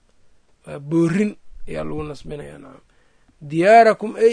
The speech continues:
ilzamuu, laazima", ama "calaykum", war ogaada oo laazima, "diyaarakum", guryihiinna. "Tuktab", la qoree, marka "aathaarukum", raadadkiinna la qoree. Tuktab iyada marka waxaa weeyaan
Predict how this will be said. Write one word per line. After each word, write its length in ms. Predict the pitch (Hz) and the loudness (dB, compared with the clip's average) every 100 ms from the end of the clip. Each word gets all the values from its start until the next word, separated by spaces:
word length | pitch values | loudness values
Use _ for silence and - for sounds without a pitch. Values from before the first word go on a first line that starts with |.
| 233 | 2
ilzamuu, 480 | 226 208 214 214 208 | -4 2 2 2 2
laazima", 540 | 196 196 180 202 185 | 2 2 0 -4 -4
ama 160 | 180 165 | -4 0
"calaykum", 480 | 185 226 240 214 208 | 4 4 4 -2 -2
war 120 | 196 | -2
ogaada 500 | 202 202 214 220 196 | 0 4 6 6 4
oo 100 | 185 | 2
laazima, 460 | 180 180 170 190 175 | 2 2 0 -4 -4
"diyaarakum", 480 | 160 196 185 - 175 | 0 0 0 -4 -8
guryihiinna. 560 | 156 170 170 143 160 190 - _ _ _ - | -6 -6 -6 -4 -4 -4 -10 _ _ _ -16
"Tuktab", 520 | 156 - - 214 180 | -16 -14 -6 -6 -2
la 200 | 180 175 | -4 -4
qoree, 400 | 180 180 175 175 | -4 -4 -2 -2
marka 280 | 175 160 160 | -6 -6 -6
"aathaarukum", 640 | 160 160 170 170 160 156 147 | -4 -6 -6 -6 -6 -8 -8
raadadkiinna 640 | 143 156 160 - 147 135 | -6 -6 -10 -14 -16 -16
la 140 | 127 117 | -18 -20
qoree. 400 | - 113 113 - - - - - - - _ | -20 -18 -18 -20 -20 -20 -20 -20 -20 -20 _
Tuktab 500 | - - - - 233 - - | -20 -20 -20 -4 -4 -4 -6
iyada 260 | 175 175 | -4 -4
marka 260 | 170 170 170 | -6 -8 -10
waxaa 240 | 151 160 165 | -10 -6 -6
weeyaan 320 | 165 160 | -6 -8